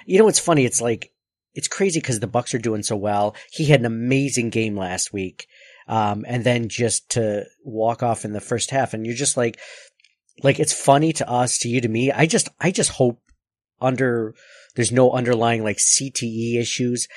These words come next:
Like, this is why, like, his, his brain is just mush. Like, people were telling, my brother-in-law lives in, uh,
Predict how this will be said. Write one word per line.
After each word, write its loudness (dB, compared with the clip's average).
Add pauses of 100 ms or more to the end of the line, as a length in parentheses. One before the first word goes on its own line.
(200)
Like, 2
this 2
is 0
why, 2
like, -2
his, -4 (340)
his -6
brain -2
is -6
just -6
mush. -6 (240)
Like, 4
people 2 (180)
were 2
telling, 2
my 4
brother-in-law 4
lives -2
in, -6 (400)
uh, -4